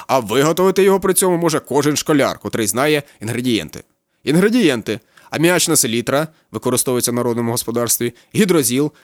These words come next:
використовується в ракетобудуванні, фармацевтиці та народному господарстві. Для того, щоб зробити астроліт, необхідно змішати аміачну селітру та гідрозіл у співвідношенні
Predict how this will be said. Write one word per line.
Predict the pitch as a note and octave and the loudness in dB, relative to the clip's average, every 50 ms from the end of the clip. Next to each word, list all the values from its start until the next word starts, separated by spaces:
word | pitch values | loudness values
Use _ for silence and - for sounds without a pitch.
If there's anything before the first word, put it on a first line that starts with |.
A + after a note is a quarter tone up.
| _ - | _ -6
використовується | A#2 C#3 - D#3+ D3+ C#3 - D#3+ D3 C#3 - C3+ | -6 -2 0 0 0 0 2 2 2 2 2 0
в | C3 | 0
ракетобудуванні, | C#3 C3 D3 C3+ - B2+ A#2 A#2+ A2+ A#2 A2+ B2 C3+ D3+ E3 E3+ | 0 0 0 -2 -2 -2 -2 -2 -2 0 2 2 2 0 0 -2
фармацевтиці | D3+ - B2 A#2 B2 A2+ - B2+ C3+ C#3+ D#3+ D3 - D#3 D#3 D3+ - - _ | -2 -2 -4 -2 -2 -2 0 0 0 -2 -2 -2 -2 -2 -2 -4 -6 -10 _
та | - B2+ | -4 -2
народному | B2+ B2+ B2 B2 A#2+ B2+ A#2+ A#2+ | 0 0 0 0 0 -2 -2 -2
господарстві. | B2 A2 - A2+ G#2 F#2+ E2+ - - - C#2+ C#2 - _ - - - - - - _ _ | -2 -2 -4 -4 -4 -4 -4 -4 -6 -8 -10 -14 -16 _ -20 -20 -20 -20 -20 -20 _ _
Для | - A2 | -8 -4
того, | - - G3+ G3+ F3 | 2 4 4 4 4
щоб | - E3+ C#3+ | 2 0 0
зробити | C3+ D3+ D#3 E3+ E3+ D3 D#3 | 0 2 2 2 2 2 2
астроліт, | D3+ C3+ - - A#2+ B2 C#3+ F3+ F#3 - | 0 0 0 -2 -2 0 2 0 2 2
необхідно | D3 D3 C3 - C#3+ D#3 D#3 D3 | 0 -2 0 0 -2 0 0 0
змішати | C3 C3 C#3+ C3+ - D#3+ C#3+ - C3 | 0 0 0 0 0 0 0 0 0
аміачну | C3 C3+ C#3+ C#3+ C3+ - C3+ B2 | 0 2 0 0 0 -2 -2 -2
селітру | - D3 C3+ C#3 - B2 A2+ | -2 0 0 -2 -2 -2 -4
та | - A#2+ A2+ | -4 -2 -2
гідрозіл | C3 B2 A#2+ A#2 A2 G#2+ D3+ F3 F3 D#3 | -2 -2 -2 -2 0 2 2 2 2 0
у | C3 | -2
співвідношенні | - - C3 A#2 A#2+ A2+ B2+ C#3 C#3 - C#3 C3+ C#3 C3+ | -2 -4 -4 -4 -2 -2 -2 -2 -2 0 0 0 0 -2